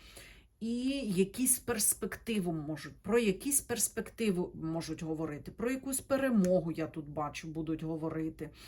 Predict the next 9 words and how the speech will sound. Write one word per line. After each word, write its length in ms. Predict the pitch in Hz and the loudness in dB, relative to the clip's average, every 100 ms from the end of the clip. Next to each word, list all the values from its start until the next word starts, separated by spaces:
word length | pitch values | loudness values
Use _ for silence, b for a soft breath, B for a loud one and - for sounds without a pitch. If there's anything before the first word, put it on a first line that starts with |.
| B B B | B B B
Ось, 480 | 160 175 151 - - - | -2 0 0 0 -2 -2
а, 320 | 160 160 156 - | -4 -2 -2 0
про 140 | 233 | 0
якийсь 320 | 262 - 262 | 0 -2 4
заключний 880 | 202 254 247 202 240 254 - 226 233 - | 6 6 4 2 2 2 0 0 -2 0
етап 600 | 226 - 190 175 175 - | -2 4 6 6 4 -2
можуть 460 | 170 170 151 156 | -2 0 -2 -6
ще 240 | - - 156 | -6 -6 -4
сказати. 800 | - - 170 160 135 135 156 | -4 -2 -4 -2 -2 -4 -8